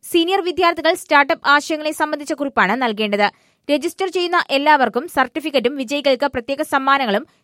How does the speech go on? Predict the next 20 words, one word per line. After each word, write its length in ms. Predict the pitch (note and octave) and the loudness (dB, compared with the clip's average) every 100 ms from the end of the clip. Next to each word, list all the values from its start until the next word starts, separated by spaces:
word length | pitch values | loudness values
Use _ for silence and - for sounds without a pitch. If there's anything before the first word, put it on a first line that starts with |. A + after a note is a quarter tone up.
| _ | _
തിരഞ്ഞെടുക്കുന്ന 460 | C#4+ D4+ E4 E4 D#4+ | -4 -2 -2 -2 -2
കുട്ടികൾക്ക് 460 | D#4+ D4+ C4+ A3+ D#4+ - _ C4 | -2 0 2 4 2 -2 _ -4
യു 100 | C#4+ | 0
എൽ 140 | D#4+ | 0
സ്പേസ് 340 | - D#4+ - - | -2 -4 -4 -2
ക്ലബ് 240 | D#4+ - | -2 0
മെമ്പർഷിപ്പ്, 500 | C4+ C4 A3+ C4 D4+ _ _ | -4 -2 -4 -4 -8 _ _
സ്റ്റാർട്ടപ്പ് 500 | - C#4 C#4 D#4+ C#4 | 2 4 4 -2 -4
മെന്ററിംഗ് 420 | C#4+ C#4+ D4+ C#4+ | 0 0 0 -2
തുടങ്ങിയ 320 | C4 A#3 G#3+ A3+ - | -2 0 0 0 0
അവസരങ്ങളും 560 | A#3+ B3 C#4 G#3+ A3+ D#4 | -2 0 0 2 0 0
ലഭിക്കും. 360 | A3 G#3+ A3 - _ _ - | -4 -2 -4 -6 _ _ 2
താൽപര്യമുള്ളവർ 680 | D#4 D#4 F#4+ F4+ F4+ D#4+ E4+ - | 4 4 2 -2 0 2 2 0
നൂറ് 240 | C4+ C#4+ D#4 | -4 -2 -2
രൂപ 200 | D#4+ E4 | 0 0
ഫീസടച്ച് 560 | D#4+ D4 D4 C#4+ A3+ B3 - | 0 -6 -4 -4 -2 -4 -4
ഇരുപതിന് 400 | B3+ C4 D4 D#4 | -8 -2 -2 -2
രാത്രി 320 | D#4 C#4 - C#4+ | 0 0 -2 -4
പതിനൊന്ന് 420 | C4+ B3+ C#4 D4 | -2 -2 -4 -6
മുൻപ് 320 | D4 B3 G3 | -6 -4 -2